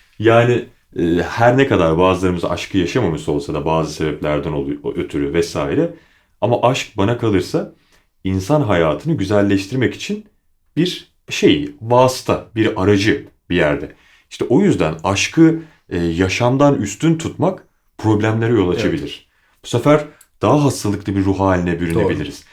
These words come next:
Speaker 1: İşte az önce sen güzel bir örnek vermiştin. Yani bu sefer bir takım negatif eylemler gerçek-, gerçekleştirdiğimizde biz işin ucunu aşka bağlarız.
Speaker 2: Evet.
Speaker 1: Ama aşk böyle bir şey değil ki. Her şeye rağmen aşk masumdur.
Speaker 2: Evet.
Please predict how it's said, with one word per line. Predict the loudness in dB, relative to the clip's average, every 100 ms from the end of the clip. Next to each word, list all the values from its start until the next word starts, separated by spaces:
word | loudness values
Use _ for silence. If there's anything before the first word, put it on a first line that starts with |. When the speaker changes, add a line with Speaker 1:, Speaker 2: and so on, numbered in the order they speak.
| _ -16
Speaker 1:
İşte | -4
az | 0 2
önce | 0 0
sen | 0 -2
güzel | 4 4 6
bir | 4
örnek | 2 -2 -4
vermiştin. | -4 -4 -8 -2
Yani | 0 2 2
bu |
sefer | 0 0 0 -2 -4 _ -20 _ _
bir | 0
takım | 2 4 2 0 -10 _
negatif | -2 2 4 4 4 2
eylemler | 2 2 0 -2 -2
gerçek-, | -4 -4 -6
gerçekleştirdiğimizde | -4 -2 -4 -6 -6 -6 -6 -4 -4 -2 0 0 0 -12 _
biz | -4 -2 -2 -8 _ _
işin | -6 0 2 2
ucunu | 0 -2 0 0
aşka | -2 0 2
bağlarız. | 0 -2 -12 -10
Speaker 2:
Evet. | -6 -6 -8 _ -4
Speaker 1:
Ama | 0 0
aşk | 0 -4 -2
böyle | 2 4
bir | 2
şey | 0 -4
değil | -4
ki. | -4 -6 -8 _ -8
Her | 2 4
şeye | 4 4 4 4
rağmen | 4 2 2
aşk | 0 2
masumdur. | 2 2 2 -2 -2 -6 _ -8
Speaker 2:
Evet. | -8